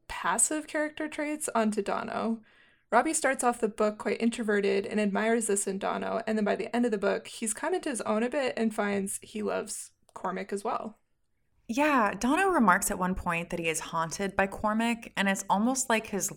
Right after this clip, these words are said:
Speaker 2: life has been put on pause since his brother and father's deaths.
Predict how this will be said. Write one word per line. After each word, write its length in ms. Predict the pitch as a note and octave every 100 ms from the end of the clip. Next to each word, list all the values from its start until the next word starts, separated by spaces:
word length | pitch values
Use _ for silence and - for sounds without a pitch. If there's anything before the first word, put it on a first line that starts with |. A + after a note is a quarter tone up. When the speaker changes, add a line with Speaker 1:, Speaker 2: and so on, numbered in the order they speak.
| E3+
Speaker 2:
life 300 | E3+ F#3+ -
has 320 | F#3+ F3 -
been 240 | E3 D#3
put 280 | D3+ E3+ D#3+
on 220 | D#3+ D#3+
pause 640 | - - D#3 D#3 G3 A#3+ -
since 200 | F#3+ -
his 120 | E3
brother 400 | D3+ D#3 D#3 D#3+
and 220 | D#3 D#3+
father's 460 | - D#3 D#3 D#3+ D#3
deaths. 720 | E3+ - G3+ G3+ - - -